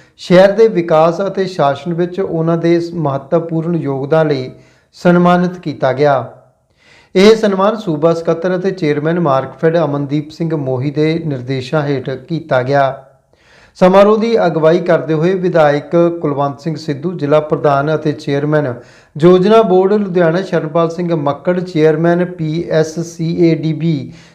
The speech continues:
ਸੀ ਏ ਸੁਰੇਸ਼ ਗੋਇਲ ਅਤੇ ਦਫ਼ਤਰ ਇੰਚਾਰਜ ਮਾਸਟਰ ਹਰੀ ਸਿੰਘ ਨੇ ਸਨਮਾਨਿਤ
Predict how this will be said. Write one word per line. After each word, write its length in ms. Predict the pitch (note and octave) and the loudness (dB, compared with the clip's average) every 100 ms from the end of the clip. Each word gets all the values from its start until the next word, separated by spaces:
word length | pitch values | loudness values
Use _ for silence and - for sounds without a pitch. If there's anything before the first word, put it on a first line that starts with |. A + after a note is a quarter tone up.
| - | -20
ਸੀ 260 | - F3+ F#3+ | -4 0 4
ਏ 160 | G#3 G#3+ | 6 4
ਸੁਰੇਸ਼ 540 | G#3+ E3 E3 E3+ - E3+ C#3 | 2 0 2 2 2 -2 0
ਗੋਇਲ 360 | D3 D#3+ F3 G3 | 0 2 2 2
ਅਤੇ 180 | E3 E3+ | 0 0
ਦਫ਼ਤਰ 480 | E3 D3+ C#3+ - F3 | 0 2 0 0 -4
ਇੰਚਾਰਜ 560 | F3 D3 D#3+ D3 D3 D#3+ | -2 -4 0 2 2 -2
ਮਾਸਟਰ 640 | D#3 C#3 - D#3 C3+ B2+ - - _ - | -2 -4 -4 -2 -2 -4 -12 -20 _ 2
ਹਰੀ 240 | E3 G3+ | 4 4
ਸਿੰਘ 240 | E3+ G#3+ G#3 | 0 0 0
ਨੇ 160 | G#3 | -2
ਸਨਮਾਨਿਤ 680 | G3+ F3 D#3 D3 D3+ E3 E3+ | -2 -2 0 2 0 0 -2